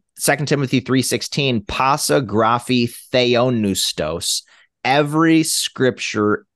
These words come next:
is God spirited." The, the actual writing of it is the work of the Holy Spirit. So, and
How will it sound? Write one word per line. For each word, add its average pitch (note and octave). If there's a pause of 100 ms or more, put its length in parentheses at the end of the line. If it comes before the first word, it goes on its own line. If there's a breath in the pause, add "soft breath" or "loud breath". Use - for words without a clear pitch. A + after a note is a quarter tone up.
(120)
is A#2+
God A#2
spirited." A#2 (580 soft breath)
The, B2
the B2+
actual C3
writing A#2
of G2
it - (560 soft breath)
is B2+
the C3
work B2
of G#2+
the G2
Holy F#2+
Spirit. -
So, B2
and A#2